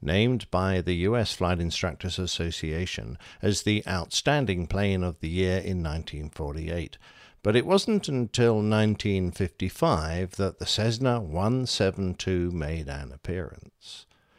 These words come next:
The first production model was delivered in fifty-six, and it remains in production to this very day.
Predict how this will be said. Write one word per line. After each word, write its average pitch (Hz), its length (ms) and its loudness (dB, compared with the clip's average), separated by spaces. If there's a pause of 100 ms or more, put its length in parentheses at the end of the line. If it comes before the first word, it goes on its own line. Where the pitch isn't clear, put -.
(280)
The - 100 -6
first 127 440 4
production 113 540 2
model 85 440 -2 (280)
was 113 220 4
delivered 101 460 2
in 104 140 2
fifty-six, - 880 -4 (380)
and 107 160 2
it 113 120 -2
remains 139 760 2
in 98 160 0
production 95 720 -2
to 90 140 -6
this 90 260 -2
very 85 420 -6
day. 78 540 -12